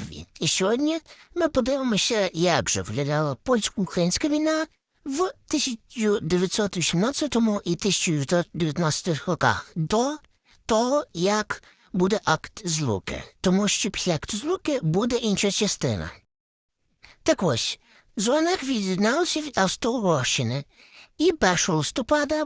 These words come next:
польське населення Львова, столиці З Л Н Р, спробувало взяти контроль над містом. Але їм не вистачало продовольства і зброї, щоб боротися за Львів. І вже десятого листопада Польща вторгається в З Л Н Р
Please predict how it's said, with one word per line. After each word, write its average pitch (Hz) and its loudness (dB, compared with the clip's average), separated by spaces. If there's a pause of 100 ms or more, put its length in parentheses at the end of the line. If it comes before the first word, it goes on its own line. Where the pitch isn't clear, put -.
(140)
польське 262 2
населення 131 0
Львова, 294 -2 (420)
столиці 208 0
З 180 -2
Л 202 -2
Н 240 -2
Р, 202 -4
спробувало 302 2
взяти 202 0
контроль 202 2
над 180 2
містом. 127 0 (1200)
Але 190 6
їм 320 2
не 349 4
вистачало 254 0
продовольства 247 0
і 180 0
зброї, 220 2
щоб 196 2
боротися 170 0
за 180 0
Львів. 127 -2 (580)
І 262 2
вже 226 0
десятого 185 2
листопада 247 0
Польща 196 2
вторгається 143 0
в 95 -6
З 127 -2
Л 160 2
Н 220 0
Р 269 -2